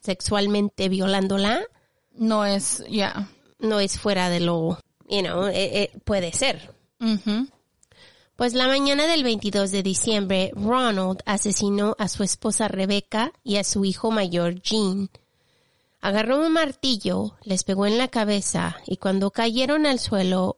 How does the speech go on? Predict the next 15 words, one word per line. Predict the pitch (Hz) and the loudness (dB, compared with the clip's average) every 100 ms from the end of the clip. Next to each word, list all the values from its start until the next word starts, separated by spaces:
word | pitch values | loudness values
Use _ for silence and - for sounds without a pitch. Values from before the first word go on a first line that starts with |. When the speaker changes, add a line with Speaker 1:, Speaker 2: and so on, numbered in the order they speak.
| _ | _
Speaker 1:
los | 190 196 180 | -2 -2 -2
terminó | - 220 226 262 254 226 269 311 | -2 0 2 2 2 2 0 -4
de | 302 208 | -2 -2
asesinar | 208 233 262 233 180 185 | 0 0 2 2 0 -2
con | - 190 | -2 0
una | 190 226 | 2 0
pistola | - 233 - 180 175 | -2 -4 -2 -2 -2
calibre | - 180 175 170 170 | -2 -2 -2 -2 0
veintidós. | 170 175 180 180 185 - - - _ _ _ - - - _ | 0 0 -2 0 -2 -2 -6 -8 _ _ _ -20 -20 -20 _
Después | - 180 - 208 220 | -6 -6 0 0 0
encontró | 233 208 190 185 190 | 0 0 0 -2 -2
a | 185 | -2
su | - 214 | -2 0
nieta, | 233 233 220 - 208 - | 2 0 -2 -2 -2 -2
hija, | 202 190 - 180 277 | -2 -2 -2 -2 -4